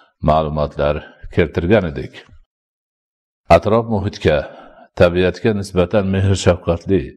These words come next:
va adolatli bo'lishga o'qitishning, o'rgatishni o'zigina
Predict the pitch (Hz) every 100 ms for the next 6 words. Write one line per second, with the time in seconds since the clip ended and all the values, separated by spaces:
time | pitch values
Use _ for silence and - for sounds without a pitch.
0 | _ _ _ _ _ - 73 80 87 85
1 | 85 98 107 90 87 85 - 104 104 98
2 | - - - 90 - - - - 85 92
3 | 95 69 - _ _ - - _ 90 87
4 | 87 87 - 87 104 87 87 104 85